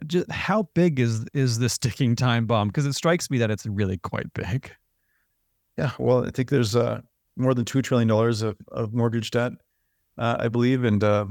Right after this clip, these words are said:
Speaker 2: I think right now, there's two hundred fifty billion of that is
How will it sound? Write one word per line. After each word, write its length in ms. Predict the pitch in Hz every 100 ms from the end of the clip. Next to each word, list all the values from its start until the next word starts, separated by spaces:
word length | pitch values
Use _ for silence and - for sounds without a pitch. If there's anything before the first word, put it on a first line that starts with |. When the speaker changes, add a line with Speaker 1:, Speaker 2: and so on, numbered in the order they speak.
| 107
Speaker 2:
I 60 | 104
think 320 | - 107 - - _ _ _ -
right 160 | 110
now, 220 | 110 113 123
there's 240 | 110 98
two 140 | -
hundred 160 | 120 113
fifty 180 | 110 110
billion 320 | 104 117 135
of 100 | 123
that 260 | 131 147 -
is 300 | 110 -